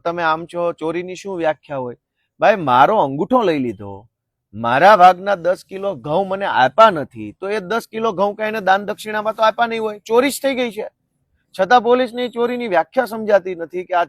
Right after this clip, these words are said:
ચોરી કહેવાય, છેતરપિંડી કહેવાય, વિશ્વાસઘાત કહેવાય ને આની તમારે એફ આઈ આર કરવી જોઈએ. એ એફ આઈ આર કરવા ના પાડે છે અને હવે એ એફ આઈ આર નથી કરતા. એટલે હું અહીંયા ગરીબોના હકની લડાઈ લડવા માટે વિસાવદર પોલીસ સ્ટેશનમાં બેઠો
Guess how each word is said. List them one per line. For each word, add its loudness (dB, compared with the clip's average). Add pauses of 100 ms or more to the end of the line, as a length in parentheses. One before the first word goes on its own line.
ચોરી -2
કહેવાય, -2
છેતરપિંડી -10
કહેવાય, -6
વિશ્વાસઘાત -4 (120)
કહેવાય -6
ને -10
આની -8
તમારે -4
એફ -12
આઈ -2
આર -10
કરવી -4
જોઈએ. -8 (100)
એ -4 (100)
એફ -20
આઈ 2
આર -4
કરવા -4
ના 6
પાડે 2
છે -20 (1500)
અને -4
હવે 2
એ 2
એફ -4
આઈ 4
આર -4
નથી -6
કરતા. 0 (220)
એટલે -6
હું -6
અહીંયા -2 (120)
ગરીબોના -2 (100)
હકની -10 (120)
લડાઈ 2
લડવા -4
માટે -10
વિસાવદર -4 (120)
પોલીસ -14
સ્ટેશનમાં -14
બેઠો -10